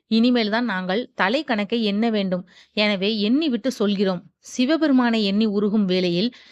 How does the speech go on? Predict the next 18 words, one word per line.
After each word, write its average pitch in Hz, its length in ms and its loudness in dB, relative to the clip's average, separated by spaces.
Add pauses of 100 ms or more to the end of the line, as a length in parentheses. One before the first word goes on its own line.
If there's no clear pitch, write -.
(160)
எத்தனை 208 400 -2
பேர் 226 200 2
என்பதை 202 520 -2
எண்ணிக்கொண்டிருக்க 220 580 0
முடியுமா? 190 440 0 (360)
எனவே 196 400 -2
நீயே 262 460 2
எழுந்து 202 340 0
எண்ணிக்கொள்" 214 520 0
என்றார்கள். 175 540 -2 (360)
இறைவனை 240 500 0
அடைய 180 420 -4
போட்டி 247 420 0
போட 233 220 0
வேண்டுமே 190 380 -2
தவிர, 180 460 -2 (280)
அடுத்தவர்கள் 220 560 0
வந்துவிட்டார்களா, 196 840 -2